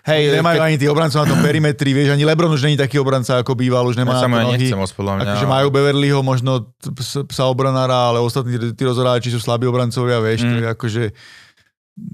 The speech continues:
Speaker 2: nemajú pivota nejakého na obranu, akože pochybujem. Akože skôr, skôr to, že si povedal, že Rudy Gobert je taká safe bet a uvidíme, čo Giannis a uvidíme možno ten Boston. Skôr, že ten Robert Williams je zase zranený, lebo napríklad, dobre, Marcus Smart to vyhral,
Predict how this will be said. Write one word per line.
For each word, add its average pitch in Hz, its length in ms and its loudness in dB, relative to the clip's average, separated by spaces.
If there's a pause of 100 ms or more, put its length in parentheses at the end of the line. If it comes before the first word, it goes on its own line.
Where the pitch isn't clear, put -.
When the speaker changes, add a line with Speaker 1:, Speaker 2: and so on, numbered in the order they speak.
(100)
Speaker 2:
nemajú 131 360 0
pivota 131 320 -2
nejakého 120 320 -2
na 120 100 0
obranu, 117 380 0 (140)
akože 123 320 -6 (440)
pochybujem. 110 420 -4
Akože 110 220 -2
skôr, 165 200 0 (500)
skôr - 320 -2
to, 156 180 0
že 139 140 0
si - 20 -2
povedal, 135 200 2
že 123 100 0
Rudy 147 260 2
Gobert 135 300 2
je 127 80 0
taká 127 160 -2
safe 135 280 -2
bet 131 240 -2
a 117 140 0
uvidíme, 131 460 -4
čo 123 160 -4
Giannis 127 500 -2
a 127 200 -4
uvidíme 123 360 -4
možno 120 220 -4
ten 120 160 -4
Boston. 120 220 -2
Skôr, 135 200 0
že 131 80 0
ten 127 100 -4
Robert 123 200 0
Williams 123 260 -2
je 123 80 0
zase 120 140 -4
zranený, 120 400 0
lebo 120 160 0
napríklad, 123 380 -2
dobre, 120 260 -4
Marcus 123 300 -2
Smart 123 200 -2
to 127 80 -4
vyhral, 131 460 0